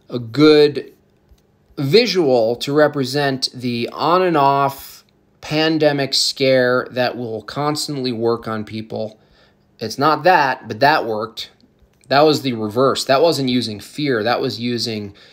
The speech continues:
endorphins and, uh, the, the worship of man to, uh, to, uh, as a tactic to get people on board with massive, uh, spending,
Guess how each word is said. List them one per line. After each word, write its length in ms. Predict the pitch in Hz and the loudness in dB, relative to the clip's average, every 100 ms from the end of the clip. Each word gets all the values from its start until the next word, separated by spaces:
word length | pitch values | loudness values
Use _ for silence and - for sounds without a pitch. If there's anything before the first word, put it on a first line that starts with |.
| _ | _
endorphins 960 | 117 107 120 131 139 120 104 104 107 - _ _ _ _ | -8 0 4 4 4 -2 -8 -6 -6 -6 _ _ _ _
and, 400 | 120 113 110 107 | -8 -6 -6 -4
uh, 460 | 104 101 92 95 - _ _ 127 | -4 -2 -2 -4 -8 _ _ -10
the, 460 | 113 110 101 95 | -4 -2 -2 -6
the 120 | 90 113 | -8 -4
worship 500 | 117 123 127 120 117 | 2 2 2 -4 -6
of 160 | 104 | -8
man 560 | 110 117 120 107 95 - _ _ _ | -8 -6 -4 -6 -8 -16 _ _ _
to, 440 | - - 113 107 | -8 -6 -6 -6
uh, 340 | 101 101 95 - _ _ _ _ _ _ _ _ - | -6 -6 -8 -12 _ _ _ _ _ _ _ _ -12
to, 460 | - 117 110 104 | -8 -6 -6 -6
uh, 400 | 95 90 82 82 - _ - | -8 -8 -10 -14 -20 _ -10
as 140 | 117 | -6
a 80 | 110 | -4
tactic 720 | 107 - 120 110 117 92 - | -4 2 2 0 -6 -8 -10
to 100 | - | -14
get 220 | 107 113 110 | -4 -4 -4
people 280 | 120 104 | -8 -6
on 200 | 104 92 | -6 -8
board 440 | 92 107 107 101 - _ - - _ - | -8 -4 -4 -6 -10 _ -20 -20 _ -4
with 440 | 113 110 - - | -2 -2 -4 -8
massive, 840 | 117 120 107 110 127 104 - - _ | -2 0 0 0 -2 -4 -12 -18 _
uh, 500 | 127 123 127 123 120 - _ _ _ _ _ _ _ _ | -2 0 2 2 0 -4 _ _ _ _ _ _ _ _
spending, 580 | - - 170 185 135 80 | -14 -4 -2 0 -2 -6